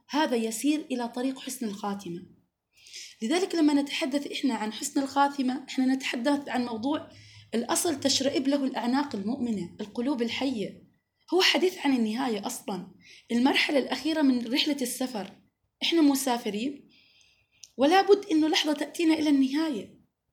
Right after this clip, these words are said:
محطة تنتهي فينا، خلاص انتهى السفر. هذه الدنيا سفر، وينتهي فينا هذا ال-، ال-، يعني هذه الرحلة تنتهي إلى إيش؟ إلى لقاء الله.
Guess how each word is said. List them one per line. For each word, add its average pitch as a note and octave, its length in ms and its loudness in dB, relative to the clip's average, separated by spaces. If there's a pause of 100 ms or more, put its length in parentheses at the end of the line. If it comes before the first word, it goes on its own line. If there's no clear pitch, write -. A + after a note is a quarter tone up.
(120)
محطة C#4 440 2
تنتهي C#4 420 0
فينا، B3 240 -2
خلاص A3+ 280 -4
انتهى C4 260 -2
السفر. - 560 -8 (600)
هذه B3+ 240 4
الدنيا A3+ 380 2
سفر، D#4+ 540 -4 (2250)
وينتهي D#4+ 680 2
فينا D#4 600 2
هذا C4+ 120 -2
ال-، A#3 280 -6
ال-، G3+ 200 -8 (480)
يعني F#3+ 280 -2
هذه C4 160 2
الرحلة C4 260 0
تنتهي C#4+ 360 0
إلى A3 240 -2
إيش؟ F#3+ 340 -8 (1300)
إلى E4+ 160 4
لقاء E4+ 420 0
الله. D4+ 500 -6